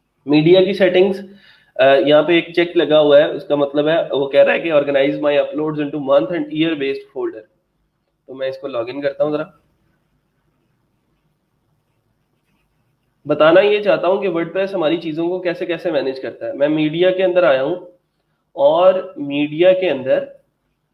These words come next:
कितनी pictures हैं अभी हमारे पास? अभी ये तीन, चार, ये पांच pictures हमने upload की हैं। इनको backend के ऊपर WordPress ने कैसे manage किया है,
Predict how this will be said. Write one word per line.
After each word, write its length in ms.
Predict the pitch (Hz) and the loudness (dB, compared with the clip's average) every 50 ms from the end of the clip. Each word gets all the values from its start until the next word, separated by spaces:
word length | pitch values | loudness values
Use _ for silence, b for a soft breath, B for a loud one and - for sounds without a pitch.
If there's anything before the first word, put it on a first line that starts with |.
| _ _ _ _ _ _ _ _ _ _ _ _ _ _ _ _ _ _ _ _ _ _ _ _ _ _ - | _ _ _ _ _ _ _ _ _ _ _ _ _ _ _ _ _ _ _ _ _ _ _ _ _ _ -12
कितनी 260 | 143 143 - 175 180 | -10 -4 0 2 2
pictures 400 | 175 170 160 - 165 151 143 139 | 2 2 -2 -4 -4 -4 -2 0
हैं 120 | 135 131 123 | 0 0 0
अभी 160 | 120 123 131 | -2 -4 -6
हमारे 240 | 123 120 120 120 113 | -6 -6 -6 -6 -8
पास? 420 | - 104 - - - _ _ _ _ _ _ _ _ _ _ _ _ _ _ _ _ _ _ _ _ _ _ _ _ _ _ _ _ _ _ _ _ _ _ _ _ _ _ _ _ _ _ - | -10 -14 -14 -16 -18 _ _ _ _ _ _ _ _ _ _ _ _ _ _ _ _ _ _ _ _ _ _ _ _ _ _ _ _ _ _ _ _ _ _ _ _ _ _ _ _ _ _ -6
अभी 200 | 135 135 151 170 | -4 0 2 2
ये 140 | 180 180 185 | 4 4 2
तीन, 380 | 185 185 - 170 175 175 175 175 | 2 2 0 2 4 4 4 4
चार, 260 | 185 175 170 165 165 | 4 4 4 4 2
ये 80 | 170 170 | 2 -2
पांच 340 | 165 - 165 156 156 165 165 | 0 0 2 2 2 2 0
pictures 420 | - - 151 - - 156 156 151 | -2 -8 -8 -8 -6 -6 -6 -4
हमने 200 | 151 139 131 135 | -4 -4 -2 -2
upload 400 | 135 135 131 135 131 127 120 - 120 | -4 -4 -4 -6 -6 -6 -8 -8 -6
की 140 | 117 117 | -6 -6
हैं। 100 | 117 - - _ b b b b b b b | -6 -8 -12 _ b b b b b b b
इनको 600 | 156 175 180 170 202 208 208 208 208 - - - 147 | -2 0 2 2 4 4 4 2 0 -4 -12 -16 -6
backend 500 | 139 131 143 143 139 175 180 190 190 190 | 0 2 2 2 4 2 0 2 2 2
के 80 | 196 196 | 2 4
ऊपर 600 | 180 - - - 165 165 175 175 170 - - - - | 4 2 2 0 0 2 2 0 0 -4 -10 -8 -4
WordPress 480 | 139 147 156 151 156 170 175 170 175 | -2 -2 -2 -2 -2 -2 -2 -2 0
ने 120 | 180 180 180 | 0 0 0
कैसे 240 | 170 147 135 180 165 | 0 -2 -2 0 0
manage 300 | 160 160 160 165 165 - | 0 0 0 -2 -2 -4
किया 240 | - 170 160 160 160 | -2 -2 0 0 -2
है, 120 | 160 160 | -2 -6